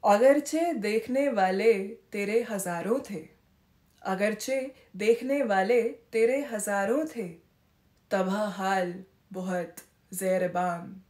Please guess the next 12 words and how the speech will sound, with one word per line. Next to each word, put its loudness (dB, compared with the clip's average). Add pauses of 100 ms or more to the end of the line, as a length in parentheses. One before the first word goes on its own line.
(160)
किसका -6
था? -20 (1200)
ज़ेर -2
बाम -2
as -8
in -6
under -8
the -10
roof। -16 (1800)
वो 2
कौन 2
था 2